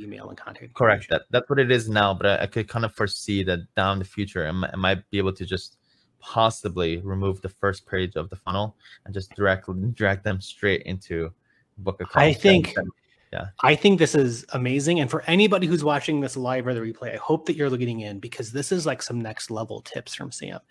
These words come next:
Speaker 1: I think not only is it more effective, but especially if you don't love the idea of creating a bunch of freebies or doing,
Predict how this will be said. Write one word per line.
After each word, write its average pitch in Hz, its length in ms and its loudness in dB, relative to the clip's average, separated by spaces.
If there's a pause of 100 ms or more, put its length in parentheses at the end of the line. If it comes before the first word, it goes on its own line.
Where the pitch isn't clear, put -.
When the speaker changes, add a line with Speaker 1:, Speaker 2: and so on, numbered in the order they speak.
(300)
Speaker 1:
I 135 40 -8
think 151 180 0
not 156 220 4
only 196 300 4
is 160 100 6
it - 100 -6
more 135 160 -2
effective, 107 640 -6 (640)
but 131 400 2 (440)
especially 180 680 4
if 147 120 2
you 147 60 6
don't 143 180 2
love 123 300 -2
the 131 100 0
idea 117 420 -4
of 113 280 -8 (1300)
creating 131 760 2
a 139 120 -10
bunch 120 240 -4
of 117 100 -8
freebies 180 920 2
or 120 380 -2 (720)
doing, 135 640 2